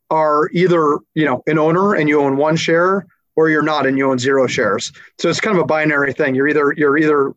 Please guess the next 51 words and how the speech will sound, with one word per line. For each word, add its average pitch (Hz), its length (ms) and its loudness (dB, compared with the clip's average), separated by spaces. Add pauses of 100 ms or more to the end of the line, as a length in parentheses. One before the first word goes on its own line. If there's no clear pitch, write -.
in 165 220 0
and 180 80 2
you've 135 120 -2
got 147 200 -2
one 156 220 2
share 147 260 0
and 139 120 -2
one 135 160 -2
vote, 160 300 2 (480)
or, 151 460 2
or 151 120 0
you 143 200 2
aren't. 123 320 -4 (360)
Um, 156 280 0
unlike, 180 440 0 (240)
you 165 100 0
know, 147 80 -2
some 185 160 -2
of 170 80 2
these 139 160 0
big 151 440 0
corporate 143 580 -2 (500)
natural 156 300 -2
food 196 160 0
retailers 170 520 0
where 165 120 0
you 175 100 2
might 196 180 0
have 180 100 0
somebody 156 320 0
who 143 420 2 (260)
has 160 200 -4
millions 165 420 2
of 131 100 0
shares, 139 640 0 (440)
lives, 160 520 -2
you 160 100 -2
know, 143 160 -2 (140)
thousands 156 400 0
of 139 100 -2
miles 143 320 0
away, 139 580 0 (340)
you 160 100 -2
know, 151 80 0
in 139 60 -2
a 127 40 -8
penthouse 160 360 -2
apartment 143 380 -2
in 131 100 0
New 131 60 0
York. 135 400 0